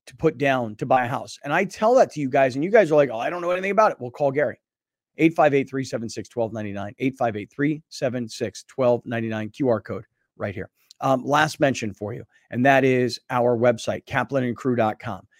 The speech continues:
I mention it every day because there's a bunch of stuff you can do there. One, you can buy the merch. I am asking you guys to buy the merch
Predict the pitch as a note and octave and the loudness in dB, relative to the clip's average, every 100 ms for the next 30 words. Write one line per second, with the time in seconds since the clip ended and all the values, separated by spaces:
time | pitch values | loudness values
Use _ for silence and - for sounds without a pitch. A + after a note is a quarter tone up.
0 | _ _ _ - B2+ D#3+ F3 F#3+ F#3 F3 | _ _ _ -2 2 2 2 0 4 4
1 | E3+ D3+ C3+ B2+ A#2+ A#2+ _ - A#2+ C#3 | 4 6 6 4 -2 -8 _ -6 0 2
2 | C3 A#2 G#2+ D3 D3 - D3 C3+ B2+ A#2 | 2 0 2 2 0 2 2 2 -2 -2
3 | A2 F#2+ F#2+ G#2+ C#3 E3 B3+ _ _ C#3+ | -2 -4 -8 2 4 4 2 _ _ -4
4 | C#3+ D3 C#3 C#3+ C#3 B2 G2 - - B2+ | 0 6 6 6 4 0 -4 -10 -2 0
5 | C3+ D3 D#3 F3+ E3 D#3 D#3 - C3+ D3+ | 2 0 -2 -2 2 4 4 2 4 4
6 | D3 E3 G#3+ | 4 0 0